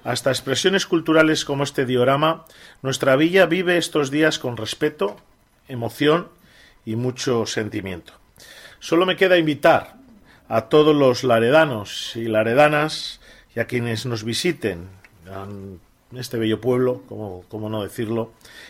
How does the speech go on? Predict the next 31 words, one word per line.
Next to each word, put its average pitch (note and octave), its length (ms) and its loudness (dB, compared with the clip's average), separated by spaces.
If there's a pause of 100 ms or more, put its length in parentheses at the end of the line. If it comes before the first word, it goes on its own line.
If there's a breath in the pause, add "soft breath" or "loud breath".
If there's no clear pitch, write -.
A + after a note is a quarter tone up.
en A#2 260 -2
estas D3 320 0
fechas C#3 520 0
acercarse D#3+ 920 0 (420 soft breath)
a A2+ 140 -8
contemplar A#2 920 2
el A2+ 120 -2
diorama B2 400 0
de B2+ 60 2
la A2+ 120 2
Pasión D3+ 520 -2 (420 loud breath)
y B2 60 -2
a, B2+ 200 2 (160)
y C3 120 0
a C3 40 4
participar C3 840 2 (120)
en B2 140 -8
los A#2 160 -2
actos D3 460 -2
que - 120 -6
tenemos A#2+ 440 -4
programados. A2+ 800 -2 (500 loud breath)
Son C#3+ 280 -4
actos D3+ 760 0
que, A2+ 80 -10
por G#2+ 140 -10
ejemplo, C3+ 600 -6
este - 200 -10
mismo C3 540 -6 (420 soft breath)
domingo, B2+ 540 0
veintinueve A2+ 840 -4